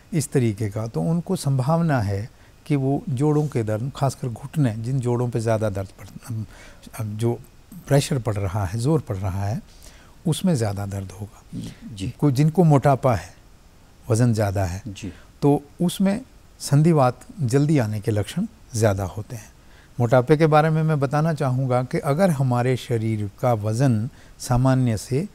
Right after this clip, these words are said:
Speaker 1: चार से पाँच किलो अधिक है, तो हमारे घुटनों पर उससे चार से पाँच गुना ज़्यादा, बीस से पच्चीस किलो ज़्यादा वज़न पड़ेगा, जो कि घुटने के लिए जो एक मैकेनिज्म ईश्वर ने बनाया है,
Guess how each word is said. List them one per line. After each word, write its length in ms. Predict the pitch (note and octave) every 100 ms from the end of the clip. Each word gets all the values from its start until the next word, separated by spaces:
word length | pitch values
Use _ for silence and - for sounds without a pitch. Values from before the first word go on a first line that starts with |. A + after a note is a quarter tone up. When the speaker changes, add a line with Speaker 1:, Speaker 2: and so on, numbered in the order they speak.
| - - -
Speaker 1:
चार 240 | - C3+ C#3
से 160 | -
पाँच 280 | E3 D3+ E3
किलो 240 | - C3 B2+
अधिक 320 | A2 G#2 A2+
है, 300 | - A2+ D3 - - - D#3
तो 60 |
हमारे 460 | C3+ C3+ C3 C3+ C3+
घुटनों 540 | A2 C#3+ C3+ E3 D#3+
पर 200 | B2 G#2+ - - - - - -
उससे 340 | D#3 D3 - G3
चार 300 | - D3 C3+
से 160 | -
पाँच 400 | E3 - F#3+ G#3
गुना 260 | C#3+ A#2+ G#2+
ज़्यादा, 280 | G#2 G#2 G#2+
बीस 320 | A2+ D#3+ F#3
से 160 | - F3+
पच्चीस 460 | - G3 - G3
किलो 260 | - C#3 A2+
ज़्यादा 300 | A2 A2 A2
वज़न 300 | G#2 G#2 G2+
पड़ेगा, 500 | - G#2+ C3+ F3+ F#3 - - - -
जो 220 | A#2 C#3
कि 300 | B2+ E3+ F3 - - D3+
घुटने 680 | A#2 A2 B2 B2+ C#3 D#3 G#3 - -
के 100 | C#3
लिए 220 | B2 B2+ C#3
जो 120 | D3
एक 300 | C#3+ - - - - - -
मैकेनिज्म 520 | A#2+ D3 E3+ E3+ D#3+
ईश्वर 280 | C#3 - D3+
ने 120 | D3
बनाया 400 | C3 C3 D3 C#3+
है, 200 | F2+ F#3+